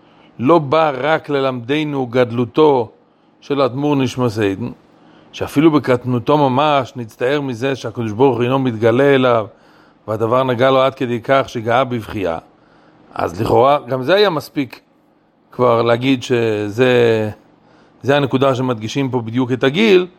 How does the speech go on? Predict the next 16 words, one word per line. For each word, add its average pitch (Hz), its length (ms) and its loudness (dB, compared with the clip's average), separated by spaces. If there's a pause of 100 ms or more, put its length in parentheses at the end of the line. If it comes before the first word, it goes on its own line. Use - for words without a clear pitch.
(400)
כי 113 100 -12
זה 120 140 -4
נוגע 175 540 2
לספר 170 640 -2
את 180 120 -2
הגדלות 175 400 0
של 175 160 -2
הרבי 180 300 0
נשמת 135 180 -6
סיידן. 117 260 -8 (720)
אבל 107 200 0
הרבי 156 260 2
לא 160 420 4
מסתפק 120 460 -10
בזה, 123 380 -8 (680)
אלא 170 260 4